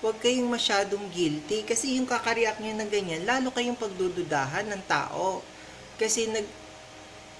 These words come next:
nagiging guilty kayo eh sa mga nangyayari. Hayaan yung taong manghusga. Eto ang, eto naniniwala rin kasi ako na mababa talaga ang kalidad ng justice system dito sa Pilipinas.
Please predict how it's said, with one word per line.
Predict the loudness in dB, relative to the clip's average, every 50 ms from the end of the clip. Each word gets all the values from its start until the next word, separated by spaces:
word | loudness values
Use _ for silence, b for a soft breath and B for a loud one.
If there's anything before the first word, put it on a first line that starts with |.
| -6 0
nagiging | 0 0 0 0 -2 -2 0 2 2 2 2
guilty | 2 0 0 0 0 0 -2 0
kayo | 2 2 2 2 4 4
eh | 4 6 6 4 4
sa | 2 0 -2
mga | -2 -2 0 2 2 2 0
nangyayari. | 0 -2 -2 0 0 2 2 2 2 2 2 0 0 -2 -2 -4 -6 -8 -2
Hayaan | 0 2 4 4 4 4 4 4 4
yung | 4 2 4 4
taong | 4 4 6 4 4 2 2 0
manghusga. | -2 -2 -2 -4 -6 -6 -4 -4 -4 -4 -2 0 0 0 0 0 -4 -8 -14 -16 -16 -16 -16 -16 -16 -16 -16 -18 -18 -18 -18 -18 -18 -18 -10 0
Eto | 4 4 4 6 6 6 6
ang, | 6 4 2 2 -2 -14 -16 -18 -16 -8 -2
eto | 0 0 2 4 4
naniniwala | 6 6 6 6 4 2 2 2 2 4 4 6 6 6 4 2
rin | 0
kasi | -2 -2 -4 -2 0
ako | 0 0 0 -2 -4 -4 -4
na | -4 -4 -4 -6 -10 -16 -10 -6
mababa | -2 2 4 4 4 4 4 6 6 6 6 4 2 0
talaga | 2 2 2 2 2 0 -2 -2 -2 0 0
ang | 0 -2 -2
kalidad | -2 -2 0 0 0 0 -2 -2
ng | -2 -2 -2 -2 -2
justice | -2 -2 -2 -2 -4 -6 -6 -8
system | -6 -8 -8 -8 -6 -6 -4 -2
dito | -4 -4 -4
sa | -4 -8 -8 -8
Pilipinas. | -6 -6 -6 -6 -6 -6 -6 -4 -4 -4 -6 -8 -12 -12